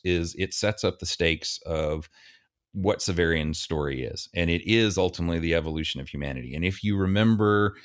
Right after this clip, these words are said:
New, the Green Man section, and if you remember, um, uh, Master Ash's point about how there, there's two good ways that things could come about.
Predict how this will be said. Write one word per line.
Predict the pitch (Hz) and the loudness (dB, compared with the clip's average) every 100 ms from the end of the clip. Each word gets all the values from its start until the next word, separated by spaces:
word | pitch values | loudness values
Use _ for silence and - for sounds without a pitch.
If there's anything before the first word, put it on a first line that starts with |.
| - _ | -20 _
New, | 101 110 107 | 6 6 4
the | 90 98 | 2 0
Green | 85 104 98 | 2 4 4
Man | 92 87 | 6 4
section, | 87 69 - 73 76 | 0 -4 -6 -10 -8
and | 78 | -8
if | 78 | -8
you | 82 80 | -8 -4
remember, | 82 82 95 98 90 90 90 87 87 _ - | -2 0 2 2 4 4 4 2 0 _ -4
um, | 85 78 76 78 82 - _ - | -2 0 -2 -4 -8 -16 _ -4
uh, | 90 80 | 0 0
Master | 82 101 - 80 | 0 0 0 0
Ash's | 87 92 - 76 - - _ _ _ | 2 2 0 -2 -6 -12 _ _ _
point | - 90 67 | 0 0 0
about | 92 80 78 | -2 0 0
how | 92 80 76 | -2 -2 0
there, | 78 80 | -2 -4
there's | 69 82 - | -4 -6 -4
two | - 113 | -6 -2
good | 110 | 0
ways | 95 101 101 | 0 0 0
that | 92 - | -4 -4
things | 101 101 | 0 0
could | - 98 | -4 -8
come | 98 98 | -4 -2
about. | 90 98 82 | 2 2 0